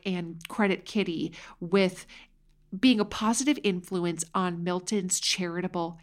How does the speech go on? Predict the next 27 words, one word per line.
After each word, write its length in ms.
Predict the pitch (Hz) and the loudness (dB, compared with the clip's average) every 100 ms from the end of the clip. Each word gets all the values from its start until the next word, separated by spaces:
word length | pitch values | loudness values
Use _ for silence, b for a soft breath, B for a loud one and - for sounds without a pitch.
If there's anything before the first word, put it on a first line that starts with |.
| - | -14
giving. 480 | 156 160 - 127 - - _ _ _ - B B B B | -6 -4 -4 -8 -10 -18 _ _ _ -20 B B B B
She 220 | - 254 | 2 4
persuaded 540 | 247 311 - 233 233 | 4 2 4 4 2
him 280 | 233 214 185 | 0 -2 -2
to 260 | 185 - 190 | 0 0 0
give 260 | 175 185 | 0 0
his 260 | 180 196 175 | 0 -2 -2
first 380 | - 185 196 - | -2 -4 -2 -2
documented 640 | 175 185 208 185 175 175 | -2 0 -2 0 -2 -4
gift 240 | 170 170 | -6 -6
of 120 | - 170 | -8 -8
five 340 | - 175 180 | 0 0 0
thousand 440 | 190 185 185 190 | 2 2 2 0
dollars 480 | 180 160 170 226 339 | 4 4 4 0 0
to 240 | - - 180 | 0 0 -2
Franklin 480 | - 170 160 180 | -2 -4 -4 -4
and 100 | 175 | -4
Marshall 340 | 165 151 151 - | -4 -6 -6 -10
College 440 | - 175 196 202 | -6 -4 -2 -4
in 180 | - 196 | 0 0
nineteen 480 | 165 160 - 170 160 - - | 0 -6 -6 -6 -6 -10 -4
hundred. 400 | 185 165 359 - _ _ _ - | -4 0 -2 -4 _ _ _ -14
She 220 | - - | -2 2
also 220 | - 392 | 2 4
saw 200 | 359 208 | 4 4
to 240 | 190 - 185 | 2 0 0
it 240 | 170 156 | 0 -2